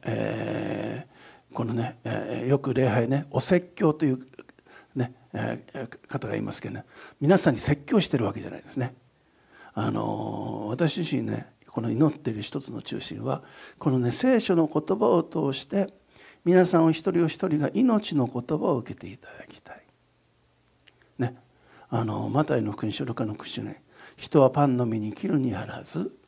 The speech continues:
神から出る一つ一つの言葉による」。つまり、私たちは実際的な、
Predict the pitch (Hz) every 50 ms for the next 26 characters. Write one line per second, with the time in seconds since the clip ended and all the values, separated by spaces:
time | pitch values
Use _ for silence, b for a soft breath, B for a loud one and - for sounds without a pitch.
0 | b b b b b b b - 156 147 131 117 - 117 104 - - 123 117 104
1 | 104 - - 190 214 - 220 196 - - 240 208 - - 147 113 - - - -
2 | - 185 269 202 190 - 101 - - - - - _ _ _ _ _ _ _ _
3 | _ _ _ _ _ _ _ - - 147 143 113 143 - - - b b b b
4 | b b 160 143 175 165 - - 151 - 151 143 127 135 139 135 - - 208 202
5 | 202 - 208 208 196 196 185 180